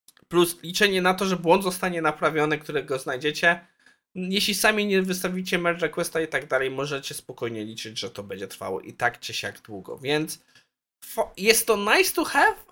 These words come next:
ale czym jestem starszy i czym z większą ilością narzędzi pracowałem,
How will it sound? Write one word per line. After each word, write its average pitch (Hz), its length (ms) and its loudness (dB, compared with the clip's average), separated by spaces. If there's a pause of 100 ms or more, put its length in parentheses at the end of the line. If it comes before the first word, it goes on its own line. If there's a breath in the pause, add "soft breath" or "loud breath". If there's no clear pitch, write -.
(120)
ale 254 560 6 (920)
czym 277 160 2
jestem 269 220 0
starszy 240 460 2
i 220 160 -4
czym 214 260 0
z 196 40 -4
większą 208 340 -2
ilością 196 220 -2
narzędzi 185 340 0
pracowałem, 185 760 2